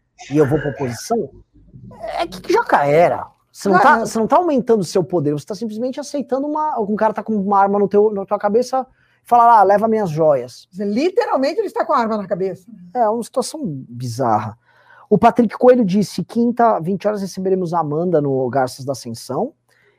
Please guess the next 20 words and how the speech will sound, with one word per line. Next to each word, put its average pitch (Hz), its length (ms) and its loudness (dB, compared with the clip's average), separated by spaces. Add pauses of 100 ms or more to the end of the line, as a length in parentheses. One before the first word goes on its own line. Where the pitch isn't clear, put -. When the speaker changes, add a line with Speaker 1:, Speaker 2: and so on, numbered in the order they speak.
(100)
Speaker 1:
E 247 100 4
o 254 220 8
Henrique 208 260 2
Cabral 226 380 4
disse, 185 240 -6
"Boa 226 180 2
noite, 196 280 -2
Ge-, 202 240 -2
General 175 240 -4
Santos - 260 -12
Cruz. 214 340 -6
Quem 311 160 -10
seria 269 300 -2
melhor 196 300 2
como 175 160 -2
presidente, 147 560 -6
o - 20 -2
Bolsonaro, 202 720 0
a 226 80 2
Dilma 269 420 -4